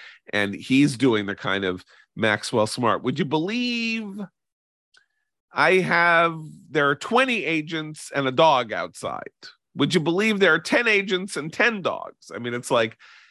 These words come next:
maybe the documents are classified, maybe they're not. Maybe I'm not willing to make the argument yet. That's what's interesting about Dearie, the ma-, the master. And God only knows if he's still, I mean, I guess he's still gonna be the special master, though. What he is the special ma-, he's, like, master of none now,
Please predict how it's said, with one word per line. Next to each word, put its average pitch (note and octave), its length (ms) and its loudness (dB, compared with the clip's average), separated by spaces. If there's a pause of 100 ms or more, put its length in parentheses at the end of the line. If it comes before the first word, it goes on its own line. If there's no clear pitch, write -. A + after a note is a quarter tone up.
(200)
maybe D3+ 420 2
the F3 100 6
documents E3 460 2
are D#3+ 60 -2
classified, A#2 560 0
maybe G#2 280 -6
they're C3 160 -4
not. E3+ 280 0
Maybe G#2 300 -6
I'm G2+ 160 -6
not G2+ 260 -4
willing C#3 500 -4
to - 100 -8
make G#2+ 200 -6
the G2 140 -6
argument B2+ 440 0
yet. F2 200 -4
That's C3 260 0
what's E3 160 -4
interesting C3 420 -8
about F2 360 -4
Dearie, G#2+ 420 -2
the E2 280 -6 (140)
ma-, F#2 360 -4
the E2+ 180 -4
master. F#2 760 -6 (600)
And F2 200 -2
God A2 180 4
only A2 200 0
knows G2 220 -2
if E2+ 120 -8
he's G#2 180 -6
still, G2 340 -2
I - 60 -6
mean, F#2 140 -6
I F#2 60 -4
guess G#2+ 220 -4
he's A#2 180 -10
still A2+ 240 0
gonna G2+ 180 -4
be F2+ 140 -6
the F2+ 120 -6
special F#2 400 -4
master, F2+ 480 -4
though. D#2+ 120 -2
What F2+ 200 0
he F2+ 120 -2
is F2 120 -2
the E2 120 -8
special - 380 -4
ma-, D#2+ 220 -6
he's, E2+ 180 -8
like, F2 200 -4
master F2 400 -2
of C#2+ 100 -8
none G2 340 -2
now, G1+ 400 -10